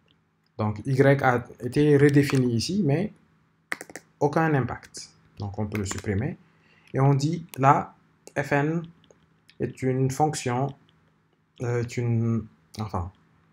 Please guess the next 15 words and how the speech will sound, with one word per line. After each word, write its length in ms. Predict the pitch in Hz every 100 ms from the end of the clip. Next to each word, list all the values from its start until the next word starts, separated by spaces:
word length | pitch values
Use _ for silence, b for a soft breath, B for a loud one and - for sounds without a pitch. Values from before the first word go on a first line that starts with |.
| _ _ _ _ _ _ _
euh, 180 | 123 123
est 140 | 135 156
une 100 | 139
higher 220 | 156 143
order 260 | 131 120
function, 360 | 117 104 - 92 - -
parce 140 | 107
qu'elle 200 | 117 107
retourne 320 | 139 156 156
une 160 | 147 135
fonction 480 | 131 120 - 131 143
comme 280 | 139 127 135 135 - _ _ - - - _ _ _ -
résultat. 460 | 123 117 110 - - - _ - - - - _ _ _ _ _ _ 110
Donc, 200 | 92 98 _ _ _ _ _ _
c'était, 340 | - 95 92